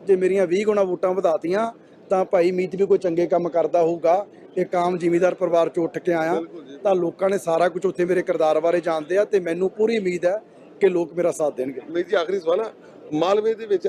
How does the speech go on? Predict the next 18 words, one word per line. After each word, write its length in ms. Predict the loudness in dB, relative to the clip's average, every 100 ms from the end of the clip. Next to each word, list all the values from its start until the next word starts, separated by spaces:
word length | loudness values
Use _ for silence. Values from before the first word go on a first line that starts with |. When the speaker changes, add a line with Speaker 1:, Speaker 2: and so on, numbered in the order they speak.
| -4
Speaker 2:
ਅਕਾਲੀ 280 | -2 -2 0
ਦਲ 140 | -2
ਦੀ 120 | -4 -10
ਪੋਜੀਸ਼ਨ 360 | -16 -12 -6
ਜੇ 140 | -4 0
ਦੱਸ 220 | -2 -2
ਸਕੋ, 180 | -6 -6
ਕੀ 220 | -4 0
ਰਹੇਗੀ 300 | 0 0 0
ਮਾਲਵੇ 400 | 0 0 0 0
ਦੇ 140 | 0
ਵਿੱਚ? 220 | -2 -8
ਕਿਉਂਕਿ 200 | -6 -6
ਪਿਛਲੀ 300 | -4 -4 -4
ਵਾਰੀ 200 | -2 -2
ਵੀ 180 | -2 -4
ਜਦੋਂ 240 | -6 -6 -2
ਤੁਹਾਡੀ 360 | -2 -2 -6